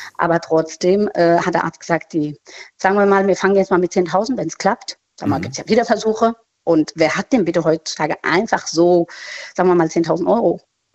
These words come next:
Speaker 2: Haben die, haben die, also vermutest du, dass das so viel kostet oder haben sie dir diese, diese Summe genannt?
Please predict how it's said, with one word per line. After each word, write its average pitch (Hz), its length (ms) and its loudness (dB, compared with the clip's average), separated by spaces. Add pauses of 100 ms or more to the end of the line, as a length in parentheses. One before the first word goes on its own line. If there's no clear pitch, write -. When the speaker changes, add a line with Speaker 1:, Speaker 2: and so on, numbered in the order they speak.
(180)
Speaker 2:
Haben 110 200 2
die, 139 300 0
haben 113 180 2
die, 151 320 4 (160)
also 98 180 -2
vermutest 107 640 0
du, 202 80 -4
dass 196 180 -2
das 190 160 -4
so 196 80 -4
viel 196 180 -4
kostet 208 320 -4
oder 143 220 0
haben 139 200 2
sie 131 140 0
dir 123 140 2
diese, 120 180 0
diese 107 320 0
Summe 104 280 2
genannt? 95 440 -4